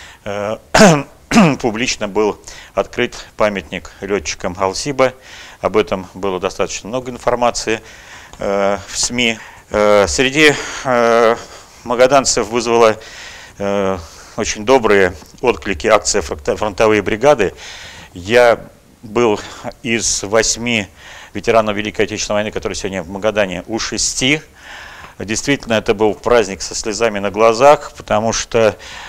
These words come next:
э, не-, несмотря на, э, вот этот формат, двор, окна, балконы, портреты, духовой оркестр, э, ветеран войны, который приветствует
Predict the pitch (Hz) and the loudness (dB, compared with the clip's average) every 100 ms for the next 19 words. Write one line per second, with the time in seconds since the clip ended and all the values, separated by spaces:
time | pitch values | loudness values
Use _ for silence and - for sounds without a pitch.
0 | - - 101 98 98 98 101 95 101 107 | -20 -8 -4 0 2 2 -2 -6 -4 -2
1 | 107 104 110 95 110 110 123 120 107 - | -2 -4 -6 -2 2 2 4 6 4 0
2 | 104 107 107 95 - - - - - - | 0 4 4 2 -14 -20 -20 -20 -20 -20
3 | - - 101 98 98 92 92 92 95 92 | -20 -12 -8 -4 -4 -4 -4 -4 -8 -12
4 | - - 98 101 117 101 - 123 117 139 | -14 -12 -6 -4 -4 -6 4 6 6 6
5 | 143 - - 98 87 107 123 135 - - | 4 2 -16 -16 -8 -2 4 4 2 -6
6 | - - _ 127 131 - 113 101 92 107 | -20 -20 _ 2 2 0 -2 -2 4 4
7 | 110 - 135 131 110 101 - - - - | 4 2 2 4 0 -4 -8 -20 -20 -20
8 | _ 117 107 - 123 127 127 104 92 104 | _ 2 4 2 2 2 2 -4 -4 0
9 | 120 120 117 107 - 139 - - 113 - | 2 6 6 4 2 0 2 0 -2 -4
10 | - - - - - 107 101 104 101 98 | -18 -18 -20 -16 -4 0 2 2 2 0
11 | 113 135 135 123 117 123 135 120 113 120 | -2 4 4 6 6 4 2 0 0 2
12 | 107 101 - _ _ - - - - 120 | 2 0 -2 _ _ -20 -20 -8 -2 2
13 | 127 120 - 117 110 - | 2 2 -2 0 -2 -4